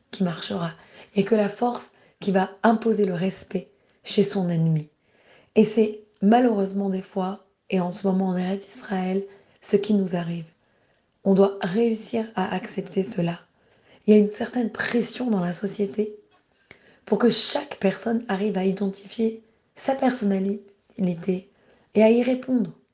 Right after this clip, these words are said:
Exploiter cette personnalité, développer notre personnalité, ouvrir notre cœur, élargir notre cœur. Très important de se rappeler que on n'est pas bloqué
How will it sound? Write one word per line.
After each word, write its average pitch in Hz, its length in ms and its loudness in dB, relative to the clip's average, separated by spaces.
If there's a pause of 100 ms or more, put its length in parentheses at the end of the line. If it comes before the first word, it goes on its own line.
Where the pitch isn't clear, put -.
(680)
Exploiter 254 640 2
cette 208 180 -4
personnalité, 190 680 -4
développer 226 920 2
notre 185 200 -2
personnalité, 180 760 -6 (460)
ouvrir 226 380 4
notre 220 260 0
cœur, 208 340 -4 (400)
élargir 220 540 4
notre 202 220 -4
cœur. 185 380 -8 (1300)
Très 302 300 4
important 214 440 -2
de 190 120 0
se - 100 -14
rappeler 196 460 -2
que 202 280 2 (680)
on 247 80 6
n'est 254 120 4
pas 277 140 0
bloqué 202 720 0